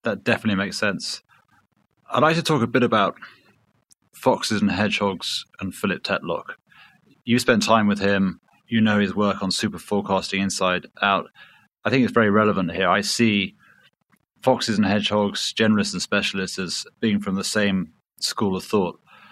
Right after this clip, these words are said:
Could you talk a bit about what you took away most from his work and then maybe describe who are the foxiest foxes and why?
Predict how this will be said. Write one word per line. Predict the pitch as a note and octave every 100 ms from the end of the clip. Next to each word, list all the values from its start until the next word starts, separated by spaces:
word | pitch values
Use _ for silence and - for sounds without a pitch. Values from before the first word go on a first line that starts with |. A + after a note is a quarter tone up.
| - _ -
Could | -
you | D#3+
talk | - E3
a | A#2+
bit | C3 A#2
about | A#2 G#2+ G2 - _ _ _ _ _ _ -
what | A2+ G#2+
you | A2 G#2+
took | A#2 G#2+
away | G#2
most | G2 G#2 G2+ -
from | - F2+
his | G#2 G2+
work | G#2 G2 -
and | G2+ G2+
then | G#2 G#2 G2+ - _ _ _ _ _ _ -
maybe | A#2 G#2+
describe | G2+ - A#2 G#2+ G2+
who | A#2 A#2
are |
the | G#2
foxiest | G#2 A2+ - - G2+ G2
foxes | - A2 - G#2 F2+
and | F#2
why? | F#2 F2+ B1+